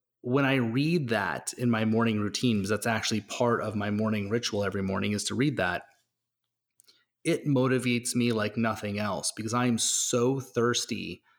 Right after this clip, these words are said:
for having all of that life integrated now. So each year I pick away at that and I, I pick one or two things, I bring that into existence. So that is my number one goal, is being financially free by forty-five. So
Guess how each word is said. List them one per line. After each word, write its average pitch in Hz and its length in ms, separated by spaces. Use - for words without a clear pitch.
for - 180
having 117 720
all 117 280
of 110 100
that 107 220
life 104 400
integrated 107 720
now. 92 480
So - 220
each 147 340
year 135 360
I 107 140
pick 135 300
away 120 320
at - 140
that 98 280
and 107 100
I, 104 240
I 107 220
pick - 200
one 113 180
or 113 80
two 113 180
things, 110 460
I 104 80
bring 110 280
that 107 140
into 104 200
existence. 101 800
So 120 220
that 135 440
is 117 140
my 117 160
number 120 440
one 107 300
goal, 104 420
is 98 100
being 107 260
financially 101 420
free 107 160
by 101 160
forty-five. 98 920
So 131 220